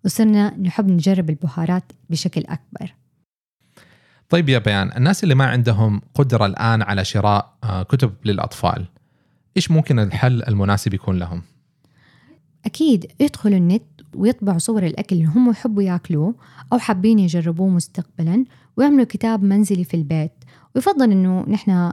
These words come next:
Speaker 1: نغلفه تغليف حراري.
Speaker 2: أو حتى ممكن منشورات السوبر ماركت الدعائية، عادة يكون فيها صور حقيقية للأكل،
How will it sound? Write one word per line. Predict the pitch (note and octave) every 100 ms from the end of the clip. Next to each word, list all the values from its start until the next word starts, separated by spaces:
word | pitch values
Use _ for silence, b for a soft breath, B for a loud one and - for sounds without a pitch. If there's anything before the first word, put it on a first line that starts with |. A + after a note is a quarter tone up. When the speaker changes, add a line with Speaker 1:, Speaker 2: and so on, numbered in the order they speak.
| -
Speaker 1:
نغلفه | F#3+ E3+ F#3+ F3 F3
تغليف | D#3 E3+ F3+
حراري. | - E3 D#3+ D#3+ E3 _ _ _ _ _ _ _ _ -
Speaker 2:
أو | B2+
حتى | G#3 -
ممكن | D3 D#3+ - B2
منشورات | A2 - A2 A2+ -
السوبر | - A2 G2
ماركت | G2 G2 G#2+ G2+
الدعائية، | G2 G2+ G2+ A2 F#2+ F#2 F2
عادة | - C3 C3+ B2
يكون | G#2 A#2+ G2+
فيها | - G2+ F#2 F#2+
صور | - A#2+ G2
حقيقية | - - G#2 G2 G2 A2 G#2+ G2
للأكل، | F#2+ - F2+ - A2+